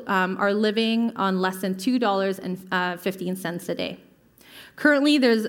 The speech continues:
there is about one billion people worldwide that live on less than one dollar a day, and this is defined as extreme poverty.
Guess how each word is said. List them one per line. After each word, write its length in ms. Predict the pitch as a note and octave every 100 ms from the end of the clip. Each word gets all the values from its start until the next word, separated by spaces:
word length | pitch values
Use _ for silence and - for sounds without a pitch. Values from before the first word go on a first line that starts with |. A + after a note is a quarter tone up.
| -
there 280 | G3 A3 G#3+
is 240 | A3 G#3+
about 260 | G#3 F#3+ G3+
one 260 | B3+ C#4
billion 280 | B3 A#3 A3+
people 360 | A#3 G#3 G3 F#3
worldwide 640 | A#3 C#4+ B3 G#3 F#3+ F#3
that 140 | G3
live 240 | G#3 G#3+ G#3+
on 320 | G3 F#3 F#3+
less 280 | G#3 A#3 -
than 160 | F#3+
one 140 | F#3 F#3
dollar 340 | F3 F3 F3+
a 60 | F3
day, 300 | - F3+ F#3+ - -
and 120 | G#3+
this 160 | G#3+ A#3+
is 120 | A#3+
defined 440 | G3+ G#3+ G3 F#3 -
as 160 | F3+
extreme 680 | F#3 - - F#3+ F#3 F#3 G3 -
poverty. 460 | - - - -